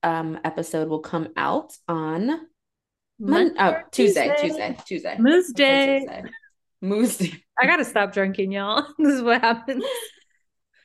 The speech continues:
Speaker 1: Uh,
Speaker 2: Just a couple
Speaker 1: um,
Speaker 2: margaritas and we're down.
Speaker 1: Yeah, I had gin drinks today. I had a matcha martini that had gin in it and then some other type of gin drink.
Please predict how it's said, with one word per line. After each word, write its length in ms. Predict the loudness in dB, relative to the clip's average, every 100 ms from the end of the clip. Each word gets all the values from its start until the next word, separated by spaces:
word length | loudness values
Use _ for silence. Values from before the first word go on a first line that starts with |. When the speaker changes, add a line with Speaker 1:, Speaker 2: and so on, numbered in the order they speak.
| _
Speaker 1:
Uh, 540 | -10 -6 -4 -2 -2 -2
Speaker 2:
Just 100 | -4
a 40 |
couple 280 | -4 -2 0
Speaker 1:
um, 80 | 0
Speaker 2:
margaritas 640 | 0 0 2 4 4 0
and 160 | -2 -4
we're 100 | -6
down. 720 | -2 0 0 -2 -4 -8 -12 _ _ _ _ _
Speaker 1:
Yeah, 180 | -6 -2
I 40 | -2
had 240 | -2 -4
gin 240 | -2 -4 -2
drinks 340 | -6 -8 -12
today. 180 | -8 -6
I 40 |
had 140 | -6 -6
a 40 |
matcha 400 | -6 -8 -10 -10
martini 840 | -8 -10 -12 -14 -12 -10 -8 -8 -10
that 60 |
had 200 | -12 -12
gin 420 | -14 -14 -12 -12 -10
in 200 | -12 -12
it 100 | -12
and 140 | -12
then 160 | -12 -14
some 160 | -14
other 160 | -14 -14
type 200 | -14 -14
of 60 | -14
gin 240 | -12 -14
drink. 320 | -14 -16 -18